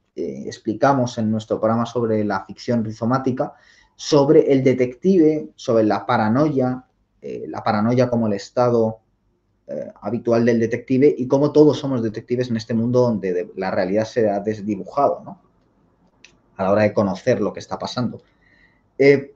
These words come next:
pues es muy interesante porque aborda esa perspectiva, ¿no? Obviamente Kevin Costner, el héroe americano, etcétera, en una película que, que es medio documental, que es claramente panfletaria, como las de Oliver Stone, y muy irreverente políticamente.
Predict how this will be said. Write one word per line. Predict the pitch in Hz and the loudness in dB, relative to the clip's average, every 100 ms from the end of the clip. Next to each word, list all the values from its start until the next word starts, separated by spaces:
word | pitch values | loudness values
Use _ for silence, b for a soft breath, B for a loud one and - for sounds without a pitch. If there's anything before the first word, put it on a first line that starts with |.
| _ - | _ -10
pues | 123 | -6
es | 151 | 0
muy | 180 | 2
interesante | 151 151 156 156 | 4 2 4 0
porque | 151 127 | 0 2
aborda | 104 135 135 123 | 6 6 6 4
esa | - 117 | 2 -8
perspectiva, | - - 107 - 156 98 | -8 -6 -4 2 2 2
¿no? | 107 | -2
Obviamente | 170 82 69 82 107 101 107 110 | -6 -8 -10 -2 0 0 -2 -2
Kevin | 107 104 | -2 0
Costner, | 117 117 117 104 | 0 0 -2 -2
el | 95 | 0
héroe | 101 101 | 0 0
americano, | 92 92 95 117 120 | -2 -4 -2 0 0
etcétera, | 110 127 131 139 _ _ _ _ - | -4 -4 -4 -6 _ _ _ _ -4
en | 123 | 2
una | 127 | 2
película | 127 127 147 143 | 2 2 4 4
que, | 120 98 - | 2 -2 -4
que | |
es | 104 - _ - | -10 -10 _ -10
medio | 120 120 110 101 | -4 0 0 0
documental, | 95 98 95 101 120 | -2 -6 -4 0 0
que | 123 | 0
es | 113 | -6
claramente | - 107 104 110 107 | -2 -2 0 -2 -4
panfletaria, | 101 104 - 92 92 117 123 135 156 _ - | -4 -6 -6 -8 0 2 2 0 -4 _ -10
como | 101 | -2
las | 98 90 | -2 0
de | 92 | -2
Oliver | 101 101 92 | 0 -2 -6
Stone, | - 113 143 - _ _ _ _ | -4 -2 -2 -10 _ _ _ _
y | 123 113 | -2 0
muy | 110 120 127 127 127 B B - | 2 2 4 2 -2 B B -8
irreverente | 135 120 117 107 113 101 90 | -4 0 4 4 2 -2 -6
políticamente. | 82 87 92 87 78 82 65 - | -6 -8 -8 -8 -8 -8 -12 -14